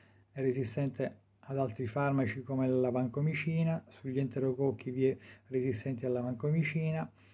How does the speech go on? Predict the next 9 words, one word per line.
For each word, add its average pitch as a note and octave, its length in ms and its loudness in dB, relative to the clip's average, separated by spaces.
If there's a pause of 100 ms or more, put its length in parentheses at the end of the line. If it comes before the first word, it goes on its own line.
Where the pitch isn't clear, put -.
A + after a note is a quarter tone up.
streptococchi, C#3+ 1000 -2
peptostreptococchi, C#3+ 1600 -4
Clostridium C3 800 0 (120)
e D3 160 -4
nocardia. A#2 800 -2 (2500)
Il C#3 80 -10
meccanismo F3 460 8
di, F3+ 340 8
di, E3 280 4